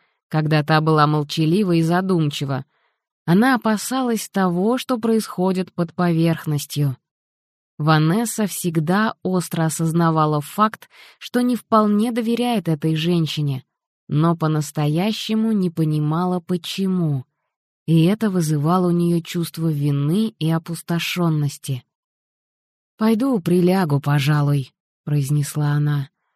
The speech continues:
«Ноги гудят, я гуляла дольше, чем нужно». Ванесса остановилась у подножия огромной широкой лестницы, ведущей на верхний этаж дома.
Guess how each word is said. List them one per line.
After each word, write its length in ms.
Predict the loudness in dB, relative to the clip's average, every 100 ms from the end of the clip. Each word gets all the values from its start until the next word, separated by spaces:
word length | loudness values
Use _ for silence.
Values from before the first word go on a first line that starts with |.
| _ _
«Ноги 420 | 0 2 4 2 4
гудят, 560 | 4 4 4 2 -2 -8 _
я 240 | -2 0 2
гуляла 420 | 2 4 2 2
дольше, 400 | 0 0 -2 -6
чем 320 | -2 0 2
нужно». 540 | 0 0 0 -2 -2 -6 _ _ _ _ _ _ _ _ _ _ _
Ванесса 560 | 2 2 2 -2 -2 -4
остановилась 840 | -2 0 2 2 0 -2 -4 -4
у 60 | -2
подножия 640 | 0 0 2 0 0 -2 -2
огромной 540 | 0 0 0 -2 -2
широкой 560 | -2 -2 -2 -2 -2 0
лестницы, 800 | 0 0 -2 -6 -4 -6 -6 -4
ведущей 580 | -4 0 -2 -2 -4
на 180 | -2 -2
верхний 440 | 0 -2 -2 -4 -4
этаж 280 | -2 -4 -2
дома. 440 | 0 0 -2